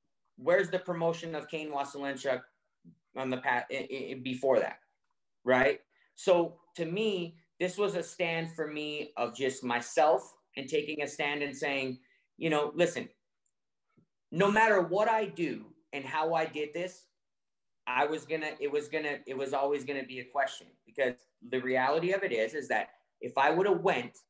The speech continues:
and I would have won, and then I would be sitting here having this conversation, people would go, "What a crybaby." I mean, what, what is he, what is he whining about? I mean, he just won the U S Open for the sixteenth time, right? This is something that got the attention of racquetball.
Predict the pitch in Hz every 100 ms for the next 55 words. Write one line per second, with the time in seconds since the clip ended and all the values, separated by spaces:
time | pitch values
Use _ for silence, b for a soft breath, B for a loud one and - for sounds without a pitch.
0 | _ - 107 127 160 180 165 180 170 104
1 | 110 - _ _ - 113 123 143 156 160
2 | 156 160 - 180 165 156 147 151 151 156
3 | 151 160 156 160 156 123 - 117 110 _
4 | _ _ 147 135 147 156 147 127 123 -
5 | _ _ _ _ _ - 220 - - 160
6 | 175 113 92 90 - _ _ 135 151 151
7 | 151 185 147 180 240 233 - 135 175 247
8 | 214 175 156 233 147 127 113 117 127 139
9 | 143 151 165 165 170 165 160 165 160 160
10 | 175 - 131 139 135 - 151 - 147 143
11 | - 185 - - _ _ _ _ _ _
12 | _ _ - 120 143 185 - _ _ _
13 | _ 190 196 214 - 214 220 214 196 170
14 | 165 175 185 165 165 175 175 165 160 139
15 | 123 120 147 147 139 131 113